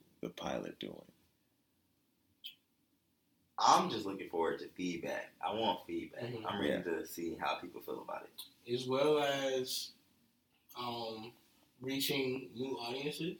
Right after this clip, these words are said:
Speaker 1: Okay.
Speaker 2: Of
Speaker 3: For
Speaker 2: course,
Speaker 3: one.
Speaker 2: of course, of course.
Speaker 3: Um, especially with some of the sounds that we did play around with on
Speaker 1: Mm-hmm.
Speaker 3: this,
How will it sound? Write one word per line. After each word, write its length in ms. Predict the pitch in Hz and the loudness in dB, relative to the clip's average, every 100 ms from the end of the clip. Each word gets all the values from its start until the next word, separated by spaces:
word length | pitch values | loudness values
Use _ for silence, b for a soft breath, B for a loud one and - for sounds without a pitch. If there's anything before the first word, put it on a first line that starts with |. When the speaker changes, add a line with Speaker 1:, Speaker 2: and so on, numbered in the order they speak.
| - | -6
Speaker 1:
Okay. 240 | 85 - | -4 -2
Speaker 2:
Of 80 | - | -2
Speaker 3:
For 100 | 143 | 2
Speaker 2:
course, 260 | 120 131 - | 4 4 4
Speaker 3:
one. 100 | - | 2
Speaker 2:
of 60 | |
course, 280 | - 95 - | 2 0 0
of 140 | 110 - - | -6 -8 -2
course. 200 | 117 120 | 2 4
Speaker 3:
Um, 200 | 123 120 | 4 2
especially 420 | 120 135 135 135 | 2 2 4 4
with 180 | 127 120 | 4 4
some 240 | 131 127 | 2 2
of 100 | 127 | 2
the 80 | 120 | 2
sounds 480 | 120 123 123 123 120 | 0 0 -2 -4 -4
that 280 | 120 113 110 | -4 -4 -2
we 480 | 123 120 117 120 - _ _ _ _ _ _ _ _ _ | -2 0 0 -2 -12 _ _ _ _ _ _ _ _ _
did 580 | 131 127 131 123 120 - - - - | 4 8 8 8 6 0 -12 -18 -4
play 240 | 139 127 | 2 4
around 420 | 127 123 127 131 | 4 2 4 2
with 140 | 135 139 - | 0 -4 -4
on 80 | 95 | 0
Speaker 1:
Mm-hmm. 120 | 92 92 92 | 2 4 2
Speaker 3:
this, 300 | 92 - | 0 -4